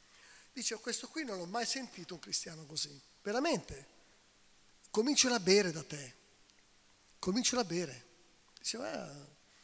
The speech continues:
pensavo che erano tutti come tutti i cattolici." No, no, no. Guarda, ci siamo almeno cinquecentomila persone in Italia così come me. <laughs> Di-, diventa diverso, no? Quando le persone mi chiedono a me,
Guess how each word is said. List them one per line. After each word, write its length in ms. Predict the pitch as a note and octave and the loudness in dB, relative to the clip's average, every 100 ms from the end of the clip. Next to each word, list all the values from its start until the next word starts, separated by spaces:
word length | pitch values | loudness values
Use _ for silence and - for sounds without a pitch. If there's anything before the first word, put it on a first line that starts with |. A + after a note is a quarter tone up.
| - | -12
pensavo 340 | - F#3 B3 A#3 | 2 4 6 4
che 80 | G#3+ | 0
erano 200 | G#3+ - | -2 -4
tutti 260 | A#3 A#3 | -8 -8
come 280 | F#3 G#3+ G3 | -6 -4 -4
tutti 220 | - - | -6 -10
i 40 | F#3+ | -8
cattolici." 580 | F#3 - A3 E3 - D#3 | -8 -6 -6 -6 -8 -8
No, 160 | A3 | -10
no, 120 | G#3 | -8
no. 220 | F3 E3 D3+ - - - - - - | -8 -10 -14 -20 -20 -20 -18 -8 4
Guarda, 220 | F#3 D3+ | 4 6
ci 140 | D#3+ | 4
siamo 160 | G3+ A#3 | 4 4
almeno 240 | G#3+ A3 | 4 2
cinquecentomila 720 | - G#3+ A3 A3+ A#3 G3+ G#3 | 2 0 0 0 2 2 0
persone 380 | F#3+ G3 A3 F#3+ | 2 2 2 0
in 40 | F#3 | -6
Italia 320 | F#3 F3 D3+ | -8 -8 -6
così 200 | D#3+ D3+ | -6 -4
come 180 | D#3+ C#3+ | -6 -12
me. 180 | - - - - - - - - | -14 -18 -20 -20 -20 -20 -20 -18
<laughs> 1300 | - D#4+ B3 C4+ - C4 - B3 - A#3+ A3+ - F#3 - - - - - | 8 12 12 12 8 4 4 4 2 2 -2 -4 -14 -14 -14 -12 -14 -6
Di-, 200 | F#3+ G3 - | -6 -6 -4
diventa 300 | G3+ A3 G3 | 10 12 12
diverso, 500 | F#3+ G3 F#3+ - F#3 | 8 8 8 6 0
no? 260 | G3+ A3+ G3 - - - - - - - - - - - - - - - - - - - - - - - - - - - - - - - - - - - - - - - - - - - - - - - - | -2 -4 -4 -14 -20 -20 -20 -20 -20 -20 -20 -20 -20 -20 -20 -20 -20 -20 -20 -20 -20 -20 -20 -20 -20 -20 -20 -20 -20 -20 -20 -20 -20 -20 -20 -20 -20 -20 -20 -20 -20 -20 -20 -20 -20 -20 -20 -20 -20 -18 -2
Quando 260 | - D4 C4+ | 6 10 10
le 80 | A#3 | 8
persone 360 | A3 C#4+ C#4+ | 8 6 6
mi 120 | A3 | 4
chiedono 480 | - B3+ A#3 G#3+ A3+ - | 2 2 4 4 4 4
a 100 | G3+ | 6
me, 320 | F#3+ C#3+ | 4 2